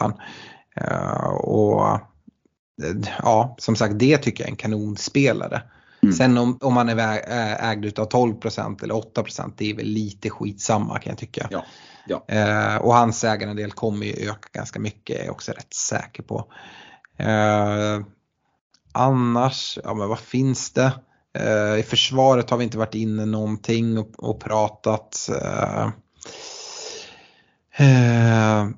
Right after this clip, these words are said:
Speaker 1: ja, men jag tänker, vad, vad har en Fabian Schär? Han har ju jag nämnt liksom i, ehm,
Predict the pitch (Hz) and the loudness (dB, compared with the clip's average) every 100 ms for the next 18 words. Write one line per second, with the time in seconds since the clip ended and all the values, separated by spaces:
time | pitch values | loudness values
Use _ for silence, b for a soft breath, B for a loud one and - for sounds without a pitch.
0 | _ 127 131 117 117 185 190 - 147 127 | _ 0 2 2 2 2 2 4 4 4
1 | - 131 143 135 131 117 113 110 95 82 | 0 2 4 6 4 4 2 0 -2 -6
2 | - 55 73 123 113 135 196 220 180 160 | -10 -14 -2 0 4 6 6 2 0 -2
3 | 123 113 104 - 101 107 110 - _ 135 | -2 -6 -6 -6 -6 -6 -12 -18 _ -4
4 | 143 165 156 117 113 107 107 107 - 110 | -2 -2 -2 -2 -2 -2 -4 -8 -10 -12
5 | - 110 107 107 107 107 - - - 113 | -8 -6 -6 -4 -6 -8 -12 -20 -14 -10
6 | 117 120 117 110 113 | -8 -8 -6 -6 -8